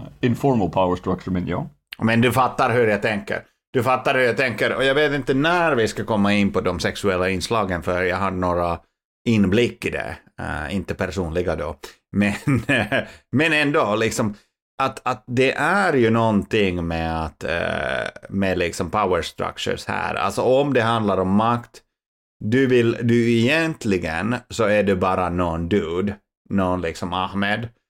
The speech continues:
Speaker 2: eh, från orten som vill råna en Canada Goose-jacka.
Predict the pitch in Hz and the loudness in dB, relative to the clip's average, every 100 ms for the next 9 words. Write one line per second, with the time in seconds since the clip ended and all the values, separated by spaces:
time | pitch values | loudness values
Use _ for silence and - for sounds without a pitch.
0 | _ _ - 101 92 92 92 92 95 92 | _ _ -2 0 2 2 2 2 2 2
1 | 120 117 107 101 95 - 101 90 87 - | 2 2 2 2 0 -2 -2 -2 -2 -6
2 | - 104 92 90 90 90 87 101 92 90 | -6 0 0 2 0 0 2 2 2 0
3 | 85 85 - 95 85 87 101 113 101 95 | -2 -2 -4 -2 -2 0 2 2 2 -2
4 | 85 - 95 | -2 -4 -2